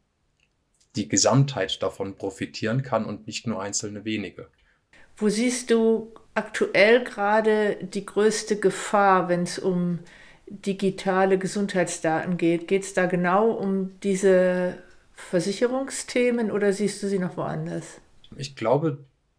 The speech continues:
Speaker 1: die Spannweite zwischen einem Utopia und Dystopia ist sehr, sehr groß und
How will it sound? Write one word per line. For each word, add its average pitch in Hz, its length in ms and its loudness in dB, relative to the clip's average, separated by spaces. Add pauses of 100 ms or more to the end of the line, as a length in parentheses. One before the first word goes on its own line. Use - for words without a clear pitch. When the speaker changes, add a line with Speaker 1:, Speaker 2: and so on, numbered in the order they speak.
(160)
Speaker 1:
die 120 80 6
Spannweite 120 640 4
zwischen 113 420 -6
einem 104 340 -8
Utopia 113 600 -6
und 101 240 -8
Dystopia 113 560 -4
ist 98 300 2
sehr, 107 400 4
sehr 107 180 2
groß 107 480 -2
und - 480 -14